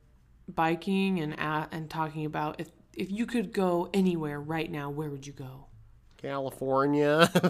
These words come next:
Speaker 2: <laughs>
Speaker 1: Someplace new and undiscovered. Shut
Speaker 2: Isn't that what Theodore says?
Speaker 1: up. Yes.
Speaker 2: "Get the fuck out." <laughs>
Speaker 1: I know. They end up in the middle of the woods at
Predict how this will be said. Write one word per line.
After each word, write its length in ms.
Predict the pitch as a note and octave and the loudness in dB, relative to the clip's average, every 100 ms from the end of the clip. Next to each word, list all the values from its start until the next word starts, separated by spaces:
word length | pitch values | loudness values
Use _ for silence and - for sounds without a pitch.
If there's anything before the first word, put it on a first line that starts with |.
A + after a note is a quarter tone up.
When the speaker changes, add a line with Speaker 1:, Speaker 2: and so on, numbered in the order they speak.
| F#3 | 2
Speaker 2:
<laughs> 260 | - - | 0 0
Speaker 1:
Someplace 600 | - G#3 G3+ F#3+ G3 E3 | 2 2 4 2 0 -2
new 560 | D#3+ D3+ D3 C#3+ C#3 C#3+ - - - - - | -4 -2 -2 -2 -8 -14 -20 -20 -20 -20 -12
and 140 | - F#3 | -8 -2
undiscovered. 1040 | F#3+ F3 D3+ D3 - - D#3+ D3 C#3 D#3 D3+ - | 2 2 0 -2 -4 -4 -6 -8 -10 -14 -16 -18
Shut 460 | - - - - G3 | -8 -2 0 0 2
Speaker 2:
Isn't 120 | G3+ A3 | 4 2
that 100 | G3 | 2
what 120 | A#2 | -2
Theodore 480 | - B2 A2 A#2+ B2+ | -2 0 2 4 4
says? 440 | - C#3+ F#3+ A#3 D3+ | 4 4 6 6 4
Speaker 1:
up. 420 | D3 C3+ - - - | -2 -8 -12 -14 -10
Yes. 720 | - D3+ C3 A2 - - - - | -6 -6 -6 -6 -2 -2 -2 -10
Speaker 2:
"Get 180 | - G#2+ | -8 -6
the 60 | C3 | -6
fuck 420 | - - A2+ - F#2+ | -6 -4 -4 -4 -8
out." 540 | G2 A2 A2+ A#2+ F3+ F#3 - | -4 -2 -2 -2 -2 -2 -2
<laughs> 120 | D3 | 0
Speaker 1:
I 200 | E3 D#3+ | 0 2
know. 320 | D#3 D3 D3+ | 2 0 0
They 180 | D#3 D#3 | 2 2
end 220 | D#3 E3 | 2 2
up 180 | D#3+ E3 | 2 0
in 80 | D#3 | 0
the 80 | |
middle 300 | D3+ D3 D3 | 0 0 0
of 140 | D3 D3+ | 0 -2
the 80 | C#3+ | -2
woods 440 | C#3 C#3 C#3+ C#3+ | -2 -4 -4 -6
at 300 | D3 C#3+ - | -6 -6 -8